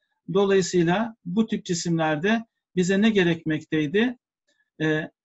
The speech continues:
H ve D parametreleri gerekmekteydi. H ve D parametreleri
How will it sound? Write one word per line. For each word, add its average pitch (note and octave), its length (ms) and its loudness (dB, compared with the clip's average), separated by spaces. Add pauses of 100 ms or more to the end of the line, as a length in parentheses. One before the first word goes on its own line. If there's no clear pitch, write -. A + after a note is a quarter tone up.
(160)
H A3 300 0
ve A3+ 260 0 (300)
D A3 220 4
parametreleri D#3 720 0
gerekmekteydi. C#3+ 1000 -2 (240)
H G#3 260 2
ve F#3+ 140 -2
D G#3+ 220 0
parametreleri D#3+ 920 -2